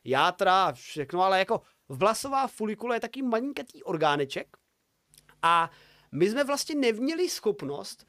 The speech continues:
ji pěstovat, jestli jsem správně pochopil, in vitro, eh, ve zkumavkách. Nebo minimálně ne tak dobře, protože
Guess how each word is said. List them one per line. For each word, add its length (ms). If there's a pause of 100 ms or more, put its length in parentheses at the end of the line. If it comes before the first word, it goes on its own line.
(160)
ji 180
pěstovat, 840 (260)
jestli 280
jsem 140
správně 200
pochopil, 440
in 140
vitro, 460
eh, 40 (200)
ve 80
zkumavkách. 720 (420)
Nebo 380
minimálně 680
ne 160
tak 140
dobře, 280
protože 300